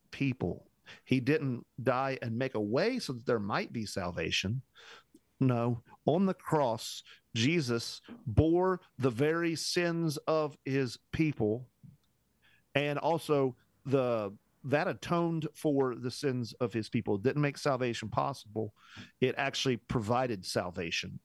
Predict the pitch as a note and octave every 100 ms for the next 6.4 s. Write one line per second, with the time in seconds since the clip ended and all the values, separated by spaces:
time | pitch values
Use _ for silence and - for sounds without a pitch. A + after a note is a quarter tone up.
0 | _ - - - A#2+ - D3 C3+ - A#2+
1 | A2 A2+ G#2 - G2+ G2 C#3 B2 A#2+ -
2 | G#2+ B2+ C3 C3 B2+ - _ - - -
3 | C3+ C3+ C#3 - _ C3 B2 A2+ - -
4 | - C#3 B2 A2 - _ _ _ - -
5 | _ - C3 B2 A#2 A2 - - B2+ A#2+
6 | A2 C3+ C3+